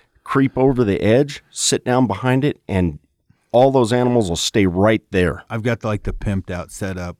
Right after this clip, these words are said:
Speaker 2: Um, I've got that outdoorsman monopod.
Speaker 1: Yeah.
Speaker 2: And then the clamp fits perfect to hold it from sliding up and down.
Speaker 1: Yep.
Speaker 2: And then my fifteens or tens are right on the top of it.
Speaker 1: Yep.
Speaker 2: And basically your eyeballs are right at the, the top headline.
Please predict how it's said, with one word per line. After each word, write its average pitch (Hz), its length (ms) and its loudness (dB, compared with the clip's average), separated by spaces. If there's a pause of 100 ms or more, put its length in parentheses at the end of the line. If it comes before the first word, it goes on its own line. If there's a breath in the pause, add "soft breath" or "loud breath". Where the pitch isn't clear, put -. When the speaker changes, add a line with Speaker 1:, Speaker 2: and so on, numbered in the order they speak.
Speaker 2:
Um, 92 240 -6
I've 90 140 -10
got 95 220 -6
that 92 180 -6
outdoorsman 92 640 -8
monopod. 92 640 -4
Speaker 1:
Yeah. 107 240 2 (460 loud breath)
Speaker 2:
And 107 180 2
then 107 300 4 (100)
the 98 80 -10
clamp 123 500 -2
fits - 320 -8
perfect 101 500 -6
to 95 60 -8
hold 104 220 -2
it 95 80 -8
from 92 160 -12
sliding 98 380 -4
up 101 160 -4
and 87 120 -2
down. 104 360 4
Speaker 1:
Yep. 113 100 -2
Speaker 2:
And 107 100 2
then 107 140 4
my 95 160 0
fifteens 110 720 0
or 87 140 -2
tens 104 420 -2
are 85 100 -4
right 90 220 -6
on 90 160 -2
the 82 80 -4
top 107 320 -4
of 156 140 -2
it. 226 160 -4 (160 loud breath)
Speaker 1:
Yep. 82 340 0
Speaker 2:
And 110 240 4 (100)
basically 127 560 0
your 95 160 0
eyeballs 104 500 0
are 95 80 -2
right 98 240 -2
at 92 140 -8
the, 85 220 -10 (120)
the 87 160 -10
top 95 320 -6
headline. 113 600 -4